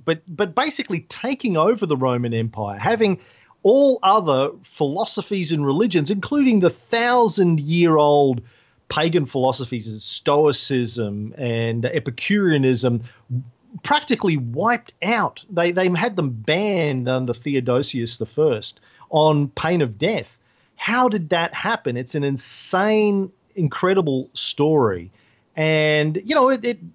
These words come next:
obviously, whether or not Jesus existed,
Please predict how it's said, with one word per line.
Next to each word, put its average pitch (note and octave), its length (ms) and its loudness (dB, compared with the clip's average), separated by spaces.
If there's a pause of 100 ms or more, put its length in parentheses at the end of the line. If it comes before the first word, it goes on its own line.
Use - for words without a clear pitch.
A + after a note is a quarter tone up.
(160)
obviously, F3+ 500 -2
whether E3+ 520 0
or C#3 40 4
not C#3+ 120 2
Jesus B2 400 -2
existed, A#2 600 -4